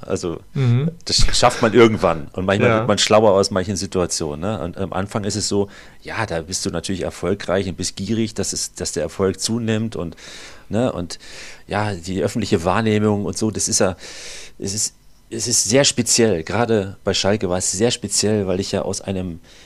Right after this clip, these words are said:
Speaker 1: nationalen Raum Hannover, Berlin,
Speaker 2: Mhm.
Speaker 1: so Tennis Borussia Berlin damals gekommen bin zu Schalke und es war komplett europäisch eigentlich gleich. Also alle interessierten sich, also es war sogar weltoffen, ne? Es hatten ja Fans
Speaker 2: Mhm.
Speaker 1: aus Kanada und so weiter.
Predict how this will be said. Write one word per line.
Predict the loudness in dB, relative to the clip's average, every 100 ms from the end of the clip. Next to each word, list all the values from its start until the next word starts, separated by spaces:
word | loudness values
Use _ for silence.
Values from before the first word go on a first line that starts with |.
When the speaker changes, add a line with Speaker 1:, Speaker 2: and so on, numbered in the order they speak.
| -16
Speaker 1:
nationalen | -8 -2 0 2 2 2 2 4 4 4 0 -4 -10 -20 -20 -20 -20 -8 -2
Raum | 2 4 4 2 -6
Hannover, | -4 0 2 4 2 2
Berlin, | 2 2 4 4 4 4
Speaker 2:
Mhm. |
Speaker 1:
so | 2 0 0
Tennis | -2 -4 -4
Borussia | -4 0 0
Berlin | 0 -2 -2
damals | -2 -2 -2 -4 -10 -20 -20 -12 -8
gekommen | -2 0 2
bin | 2 0
zu | -2
Schalke | -2 -2 -2
und | -2
es | -2
war | -4 -6
komplett | -8 -10 -8 -8 -6 -6 -8 0
europäisch | 4 4 4 2 0 2 0 -4
eigentlich | -6 -8 -6
gleich. | -6 -6
Also | -6 -6 -2
alle | 0 0
interessierten | -2 -6 -6 -6 -4 -4 -4
sich, | -6 -4
also | -4
es | 0
war | -2
sogar | -2 -2 2
weltoffen, | 2 0 -2 -8 -8 -10
ne? | -10 -8
Es | -8
hatten | -4 -4 -2
ja | -2
Fans | 0 0 2
Speaker 2:
Mhm. |
Speaker 1:
aus | -2 -2
Kanada | -2 -2 -2
und | -4 -6
so | -6
weiter. | -4 -2 -4